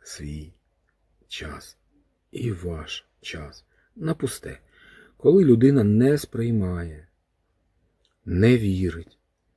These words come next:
не розуміє і не хоче?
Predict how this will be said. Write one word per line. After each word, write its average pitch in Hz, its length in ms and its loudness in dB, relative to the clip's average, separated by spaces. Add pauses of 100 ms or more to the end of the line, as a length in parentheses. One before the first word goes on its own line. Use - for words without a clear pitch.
(100)
не 110 400 10
розуміє 107 760 6 (580)
і 120 140 -2
не 110 140 2
хоче? - 520 -8